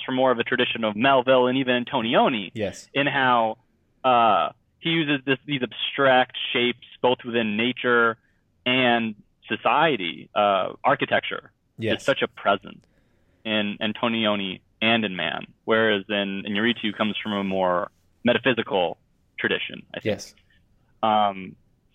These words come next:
Speaker 1: but this brings up a, a great thing that I wanted to, uh, I, I had to go into it on, uh,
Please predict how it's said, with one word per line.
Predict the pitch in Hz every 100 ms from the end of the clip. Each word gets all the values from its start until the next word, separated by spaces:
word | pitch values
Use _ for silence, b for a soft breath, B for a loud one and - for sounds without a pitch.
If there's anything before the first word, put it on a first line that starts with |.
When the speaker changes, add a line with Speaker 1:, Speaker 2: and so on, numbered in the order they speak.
| _ _
Speaker 1:
but | 123 123 120
this | 135 -
brings | 196 247 190 165
up | 170
a, | 139 139 131
a |
great | 147 180 -
thing | 175 147
that |
I | 135
wanted | 139 123
to, | 120 - _ _ 135
uh, | 120 117
I, | 113 120
I |
had | - 175 180
to | 165
go | 151 151
into | 151 139 123
it | 104 - _ _ _ _ _ _ - -
on, | - 123 117 117 - b b b -
uh, | 127 120 107